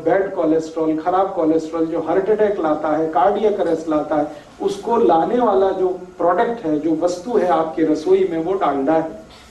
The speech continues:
रिफाइंड ऑयल है, डबल रिफाइंड ऑयल है। अब आप उल्टा कहेंगे कि डॉक्टर तो सब बोलते हैं रिफाइंड ऑयल खाओ,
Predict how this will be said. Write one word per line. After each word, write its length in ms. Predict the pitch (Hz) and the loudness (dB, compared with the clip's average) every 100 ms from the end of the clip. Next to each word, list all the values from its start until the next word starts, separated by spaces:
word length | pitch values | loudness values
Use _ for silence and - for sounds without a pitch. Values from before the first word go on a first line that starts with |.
| - - - - | -20 -20 -20 -4
रिफाइंड 480 | 143 151 160 160 160 | 2 2 4 0 2
ऑयल 280 | 156 160 170 | 2 2 0
है, 120 | - - - | -4 -8 -4
डबल 240 | 156 151 127 | -2 0 -4
रिफाइंड 460 | 123 120 98 - | -6 -10 -14 -16
ऑयल 120 | - | -18
है। 140 | - - - - - - - - - - - - - - | -20 -20 -20 -20 -20 -20 -20 -20 -20 -20 -20 -20 -14 -2
अब 120 | 196 | 2
आप 200 | 214 214 | 2 2
उल्टा 280 | 190 190 233 | 2 2 0
कहेंगे 400 | 220 202 208 214 | 0 0 2 0
कि 460 | 208 - - - 269 | -2 -10 -14 -2 2
डॉक्टर 380 | 165 - 247 240 | 2 0 -2 -2
तो 120 | 254 | 0
सब 260 | 262 285 | 0 -2
बोलते 300 | 277 269 262 | 0 0 2
हैं 80 | 262 | 2
रिफाइंड 380 | 247 240 240 240 | 2 2 2 2
ऑयल 200 | 233 233 | 2 0
खाओ, 180 | 208 202 | -2 -4